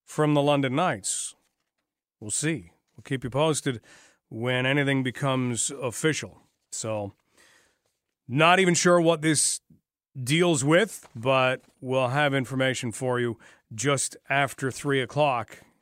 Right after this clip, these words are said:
when an announcement does become official. Lots to do on the show tomorrow. We're going to look at something that is happening in Edmonton, where they are trying to make roadways, streets really, safer.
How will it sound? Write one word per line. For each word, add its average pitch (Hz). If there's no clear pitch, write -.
when 117
an 120
announcement 123
does 120
become 120
official. 120
Lots 175
to 196
do 208
on 190
the 180
show 196
tomorrow. 180
We're 175
going 254
to 311
look 269
at 180
something 202
that 185
is 160
happening 165
in 160
Edmonton, 151
where 156
they 151
are 151
trying 208
to 185
make 156
roadways, 170
streets 196
really, 147
safer. 147